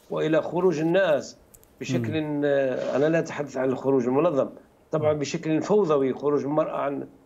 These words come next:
Speaker 1: عن تقاليدها وخرج الابن عن طاعة والديه وخ-، وأشياء كثيرة مؤلمة.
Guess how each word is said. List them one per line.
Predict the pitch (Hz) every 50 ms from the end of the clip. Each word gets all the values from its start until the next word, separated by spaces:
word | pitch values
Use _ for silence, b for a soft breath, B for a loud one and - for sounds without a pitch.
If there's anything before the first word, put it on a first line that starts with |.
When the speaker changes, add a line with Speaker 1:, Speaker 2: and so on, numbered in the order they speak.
| _ _ _ _
Speaker 1:
عن | - 127 135 135
تقاليدها | 139 151 - 127 131 139 151 147 135 147 139 139
وخرج | 139 131 - 139 147 139 123 131
الابن | 139 156 143 135 139
عن | 135 131 127
طاعة | - 135 131 120 - -
والديه | 143 135 135 131 131 147 143
وخ-، | 143 147 135 - -
وأشياء | - 190 180 175 180 175 175 - - 151 - - 214 180
كثيرة | 165 - 170 165 170 196 190 175 165 151 - - B B B _ _ _ _ _
مؤلمة. | - 151 190 220 - 160 131 117 110 104